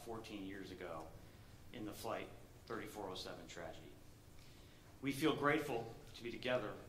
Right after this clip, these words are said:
with the families of Flight thirty-four oh seven. We cannot know your grief, but we can stand in solidarity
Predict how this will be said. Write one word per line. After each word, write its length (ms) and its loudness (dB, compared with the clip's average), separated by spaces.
with 120 -8
the 100 -10
families 580 0
of 80 -10
Flight 300 0
thirty-four 460 -4
oh 60 -4
seven. 240 -4
We 80 0
cannot 320 8
know 120 2
your 140 2
grief, 460 -6
but 100 0
we 80 4
can 140 -2
stand 360 4
in 60 -2
solidarity 580 4